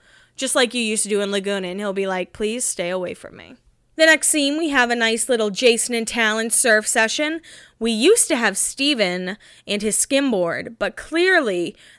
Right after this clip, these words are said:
these boys are surfers, and we know surfers are way hotter than <laughs> skimboarders. But it's just, like,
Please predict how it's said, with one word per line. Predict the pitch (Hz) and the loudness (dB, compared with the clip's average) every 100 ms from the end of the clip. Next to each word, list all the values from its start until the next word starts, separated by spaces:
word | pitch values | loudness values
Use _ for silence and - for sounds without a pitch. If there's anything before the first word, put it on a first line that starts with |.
| - | -4
these | 277 302 | 0 0
boys | 233 226 190 | 2 2 2
are | |
surfers, | 185 - 190 175 139 175 - | -2 -2 -2 -6 -8 -8 -6
and | 226 | -4
we | 240 247 | -2 -2
know | 254 269 311 | -2 -2 -2
surfers | - 247 208 214 208 196 | -2 0 0 -2 -4 -2
are | 190 | -4
way | 190 214 214 | 2 2 2
hotter | 226 208 190 | 0 -2 -2
than | 190 190 | -4 -2
<laughs> | |
skimboarders. | - - 269 226 233 233 220 226 240 233 294 370 359 359 - _ _ _ _ _ _ | -4 2 2 4 4 4 2 2 2 2 -2 -8 -6 -6 -8 _ _ _ _ _ _
But | 269 277 | 2 4
it's | 302 | 0
just, | 359 370 | 0 2
like, | 311 254 220 | 6 6 4